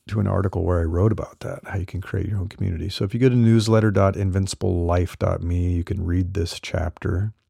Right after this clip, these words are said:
and, uh, check out these links. I wanna talk about staying centered. When we let others influence our happiness, confidence, and self-worth, we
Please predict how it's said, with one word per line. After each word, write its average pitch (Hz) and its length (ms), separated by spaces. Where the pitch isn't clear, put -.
and, 82 380
uh, 80 220
check 87 240
out 87 120
these 85 220
links. 80 380
I - 60
wanna 110 100
talk 104 180
about 101 160
staying 104 440
centered. - 680
When 131 280
we 165 180
let 107 400
others 104 680
influence 101 580
our 80 140
happiness, 95 880
confidence, 90 680
and 78 100
self-worth, 78 880
we 92 220